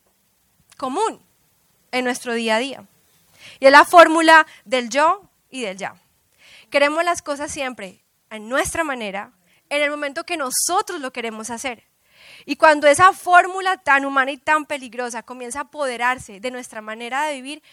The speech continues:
nos cuesta cederle el control al que puede más. Entonces comenzamos a hacernos el cuestionamiento.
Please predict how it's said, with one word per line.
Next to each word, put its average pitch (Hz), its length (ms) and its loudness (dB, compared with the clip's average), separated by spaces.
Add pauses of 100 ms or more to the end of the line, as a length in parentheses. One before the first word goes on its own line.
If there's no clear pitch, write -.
(120)
nos 254 240 -14
cuesta 277 380 -10
cederle 233 380 -6
el - 100 -12
control 254 440 -10
al 240 160 -8
que 214 100 -18
puede 202 240 -14
más. 196 420 -12 (1040)
Entonces 311 460 4
comenzamos 285 640 -2
a 269 100 2
hacernos 247 360 -6
el 302 140 -2
cuestionamiento. 254 880 -8